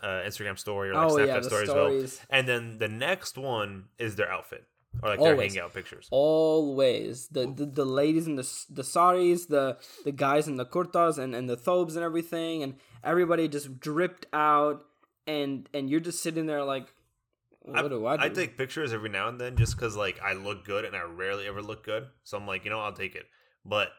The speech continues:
Speaker 1: I don't really <laughs> see too many points of
Speaker 2: <laughs>
Speaker 1: taking pictures,
Speaker 2: Barely
Speaker 1: bro.
Speaker 2: ever look good.
Speaker 1: Bro, look at me today. I rolled up into <laughs> here wearing slides and sweats, bro. I came from
Speaker 2: Dog,
Speaker 1: Salah.
Speaker 2: I'm basically wearing your fit, except different
Speaker 1: Almost,
Speaker 2: colors.
Speaker 1: yeah.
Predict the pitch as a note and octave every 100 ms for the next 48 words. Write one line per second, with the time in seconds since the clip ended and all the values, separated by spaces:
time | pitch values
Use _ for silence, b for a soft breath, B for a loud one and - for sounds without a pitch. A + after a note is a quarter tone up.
0 | - _ B B - F3+ F3+ F3 G3+ E3+
1 | - D3 D3 B2+ - E3+ C#3 B2 - D3
2 | - E3 C#3 - G#2+ - C3 - A2 -
3 | A2 C#3+ C3 C3+ B2+ C3+ B2 B2+ - C3
4 | C3+ C#3 G3+ - A2+ G#2+ B2 F3 D3+ C3+
5 | B2+ B2 E3+ D#3 D3+ D3 D3 - C#3 B2+
6 | B2 A#2 B2 C#3 C#3 D3 C3 B2 B2+ A2
7 | - A2 A2+ A#2+ B2 A2 G#2+ - G2 F#2+
8 | F2+ - F#2 G2+ G2+ C3 F3+ G#3 F#3+ G3
9 | G3 G3+ A3 G3+ F3 E3+ D#3+ C#3+ C#3 B2+
10 | - C3 - D3 C#3+ C#3+ B2 A2+ F#2 F2
11 | - A2 F2+